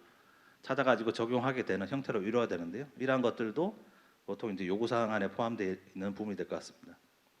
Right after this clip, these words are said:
그리고 이제 보안 위협을 제가 이제 기사로 몇 번 찾아서 이제 살펴봤는데요. 이 대부분이 이제 뭐 비용하고 관련되어 있는 부분들이겠죠. 그래서 내가 해커 입장에서 어떠한 이득을 이-,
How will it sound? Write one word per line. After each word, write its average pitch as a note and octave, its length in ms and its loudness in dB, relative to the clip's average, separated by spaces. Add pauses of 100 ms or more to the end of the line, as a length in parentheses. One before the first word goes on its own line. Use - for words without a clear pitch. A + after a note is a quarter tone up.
(1500)
그리고 E3+ 180 12
이제 C#3 80 6
보안 D#3 300 10
위협을 G3 360 12
제가 D#3 240 8
이제 C3 120 4
기사로 F3 400 8
몇 C3+ 220 4
번 C#3 220 10
찾아서 D#3+ 380 4
이제 A#2 140 0
살펴봤는데요. A#2+ 800 4 (440)
이 E3 100 0
대부분이 F#3 600 6
이제 D3 260 4
뭐 A#2 340 4 (160)
비용하고 C#3+ 560 6
관련되어 C3 360 6
있는 G#2+ 240 2
부분들이겠죠. B2+ 760 -4 (140)
그래서 G2+ 260 -4
내가 A2 400 2 (440)
해커 E3+ 220 4
입장에서 A#2+ 480 2
어떠한 C#3 440 2
이득을 A2 380 2
이-, F#2 340 -4